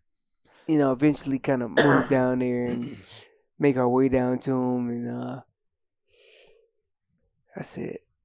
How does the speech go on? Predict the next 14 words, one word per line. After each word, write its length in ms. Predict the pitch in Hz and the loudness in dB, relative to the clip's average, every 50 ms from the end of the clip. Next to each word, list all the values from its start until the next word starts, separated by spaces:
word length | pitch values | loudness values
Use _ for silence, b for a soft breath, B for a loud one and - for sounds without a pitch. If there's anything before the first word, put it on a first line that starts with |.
| _ _ _ - - | _ _ _ -14 -12
I 40 | - | -10
got 240 | - 160 - - | -10 -12 -10 -10
down 240 | - 135 139 139 139 | -10 -10 -8 -8 -10
there 140 | 135 139 143 | -10 -12 -12
and 80 | 143 143 | -12 -12
I 60 | 143 | -14
was 120 | 143 - | -14 -16
like, 260 | - - - - - _ | -18 -18 -20 -20 -20 _
"Man, 280 | - - 190 202 190 175 - | -14 -10 -10 -10 -10 -12 -14
my 120 | - - - - | -18 -18 -18 -16
feet 260 | - 196 208 208 202 - _ | -6 -4 -4 -4 -6 -10 _
getting 280 | 196 190 190 190 190 | -14 -14 -12 -12 -12
cold." 520 | - - 190 196 196 196 196 208 220 208 208 | -12 -10 -8 -8 -8 -8 -10 -10 -12 -12 -10
<laughs> 80 | 202 | -10